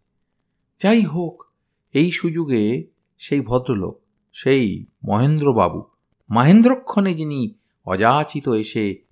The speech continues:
বন্ধুকৃত্য করেছিলেন, তাঁকে ধন্যবাদ দিয়ে রাখি। হিস্টেরিয়ার টাল সামলেছি, নিউমোনিয়ার ধাক্কা সামলাবো কিনা কে জানে, আগে থেকে দিয়ে রাখাই ভালো।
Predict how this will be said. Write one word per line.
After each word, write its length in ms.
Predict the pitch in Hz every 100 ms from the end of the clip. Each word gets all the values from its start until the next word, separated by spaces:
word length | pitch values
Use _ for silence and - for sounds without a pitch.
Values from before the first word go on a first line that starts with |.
| _
বন্ধুকৃত্য 880 | 131 175 220 226 180 175 _ _ -
করেছিলেন, 560 | 165 - 156 160 208 247 _ _ _ _ _ _ _
তাঁকে 320 | 110 95 - 170
ধন্যবাদ 640 | 110 104 98 95 90 90 90
দিয়ে 200 | 98 87 85
রাখি। 300 | 80 - - _ _ _ _ _ -
হিস্টেরিয়ার 640 | 165 - 208 202 202 190 190
টাল 200 | 131 110
সামলেছি, 600 | 113 - 127 143 135 - 117 104 _ _ _ -
নিউমোনিয়ার 640 | 101 170 208 214 208 185
ধাক্কা 340 | 107 135 - 131
সামলাবো 500 | - 113 143 135 131
কিনা 260 | 139 123
কে 240 | 113 - 120 110
জানে, 260 | 90 85 95 _ _ _ _
আগে 220 | - 87 80
থেকে 220 | 101 131
দিয়ে 240 | 107 98
রাখাই 320 | 87 82 110 104
ভালো। 260 | 95 90